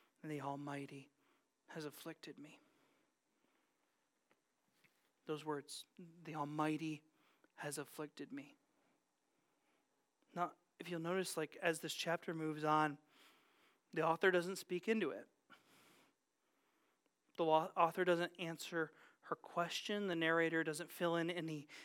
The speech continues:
details on this. The townspeople don't speak into this either. But the narrator lifts up Naomi's statement, not necessarily as a statement of truth or fiction,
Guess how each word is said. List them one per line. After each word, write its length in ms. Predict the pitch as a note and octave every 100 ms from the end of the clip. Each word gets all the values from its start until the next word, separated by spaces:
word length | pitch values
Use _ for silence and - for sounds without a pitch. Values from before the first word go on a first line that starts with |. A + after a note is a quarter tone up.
| - _ -
details 540 | F#3+ F#3+ - G3 F#3
on 200 | F3+ F#3+
this. 220 | F#3+ F#3
The 100 | -
townspeople 800 | E3 - E3+ F3 E3+ - F3 E3+
don't 180 | E3 E3
speak 560 | - - - F3 E3+ - - - - F3+
into 240 | E3 D#3+
this 300 | D#3 D3 - -
either. 460 | F#3+ F3+ D3+ C#3+ - - _
But 100 | E3
the 60 | D#3+
narrator 520 | E3+ F#3+ A3 G3+ E3+
lifts 600 | E3 F3 G#3 A3+ - -
up 160 | G3+ F#3
Naomi's 600 | E3 E3 E3+ F3+ F3+ -
statement, 600 | - - E3 E3 D#3 E3
not 220 | F3 G#3
necessarily 560 | A#3 C#4 - C#4 B3
as 160 | G3 F3+
a 40 |
statement 520 | F3+ - F3 G3+ F#3 - - -
of 240 | F#3+ D#3+ -
truth 680 | - - C4 C4+ F3+ F#3 F#3
or 140 | D#3+
fiction, 720 | - - C#4+ - - D#3+ E3+